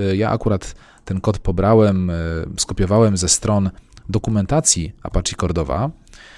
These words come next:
E, jest to specjalna, mm, funkcja, specjalny obiekt nawigator, kamera. Przy pomocy funkcji get picture możemy właśnie zrobić zdjęcie. E,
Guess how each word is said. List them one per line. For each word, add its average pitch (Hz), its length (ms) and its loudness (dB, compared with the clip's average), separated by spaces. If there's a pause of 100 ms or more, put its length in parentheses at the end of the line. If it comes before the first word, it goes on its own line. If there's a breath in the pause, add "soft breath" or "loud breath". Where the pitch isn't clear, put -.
(280 loud breath)
E, 85 300 -4
jest 110 340 -2
to 107 180 -2
specjalna, 110 800 0 (320)
mm, 87 540 -2 (460)
funkcja, - 460 2
specjalny 120 380 0
obiekt 101 240 -2
nawigator, 98 640 -2 (100)
kamera. 95 520 0 (280)
Przy - 120 -10
pomocy 98 340 2
funkcji 104 320 -2
get 101 180 -2
picture 120 300 0
możemy 90 260 0
właśnie 87 280 -2
zrobić 85 240 -4
zdjęcie. 82 520 -2 (580 loud breath)
E, 101 320 0